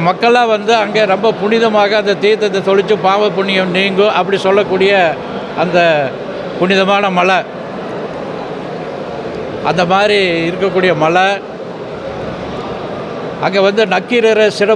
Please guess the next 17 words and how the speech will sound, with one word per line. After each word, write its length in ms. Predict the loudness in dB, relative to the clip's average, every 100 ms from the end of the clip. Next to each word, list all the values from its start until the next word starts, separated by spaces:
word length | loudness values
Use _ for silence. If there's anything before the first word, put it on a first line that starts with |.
| 2
பிடிச்சு 380 | 0 2 4 4 2 -4 -8 -10 -8 -8 -8 -8 -8 0 2
முருகர் 360 | 4 4 4 2
அங்கே 220 | 2 2 2 0 -8 -14 -12 -12 -10 -10 -10 -6 -2
அந்த 120 | 2 2
இடத்துல 300 | 2 2 2 2
நக்கீரை 340 | 0 2 2 2
விடுதலை 300 | 4 4 4 4
செஞ்சு 300 | 0 2 2 4
பாடல் 400 | 4 4 4 2 0 -2
பெற்ற 320 | -2 2 4 4 2 -2 -8 -8 -8 -6 -2 0
அந்த 140 | 4 4 2 0
திருப்பரங்குன்ற 680 | 0 2 2 2 0 2 2 4 2
மலையானது. 560 | 4 4 2 0 -2 -4 -10 -10 -8 -8 -10 -12 -12 -10 -10 -10 -10 -10 -10 -8 -8 -8 -6 -2
இப்போ 140 | 2 2 2
திடீர்னு 320 | 2 2 2 2
புதிதாக 480 | 2 4 2 4 2
இந்த 120 | 2